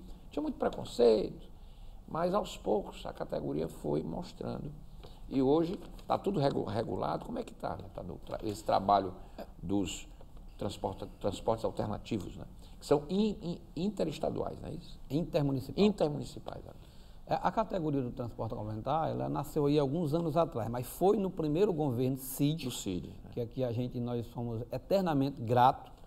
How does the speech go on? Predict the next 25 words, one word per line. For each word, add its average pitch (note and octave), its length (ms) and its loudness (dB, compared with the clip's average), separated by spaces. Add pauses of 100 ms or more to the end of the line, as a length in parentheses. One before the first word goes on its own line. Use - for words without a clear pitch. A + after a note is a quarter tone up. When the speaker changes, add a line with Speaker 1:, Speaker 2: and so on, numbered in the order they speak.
(400)
Speaker 2:
pela C3 200 2
força - 520 4
de B2 140 0
vontade, A#2+ 640 -2
de - 80 -12
coragem C3+ 680 8 (380)
de, C3 320 0 (120)
de A#2+ 160 -2
regularizar D#3+ 600 4
o D3+ 40 2
transporte D3+ 440 -4
complementar. D#3 640 -2 (540)
Eu D#3 260 2
não E3 200 2
conheço D3+ 640 0
outro F#3 260 4
estado D3+ 400 2
no D3+ 140 0
Brasil D3 500 0
que D#3 80 -6
tenha D3 160 -6
um C#3+ 60 -4
transporte C3 420 -2
complementar A#2+ 560 -4
regulamentado. A#2+ 640 -4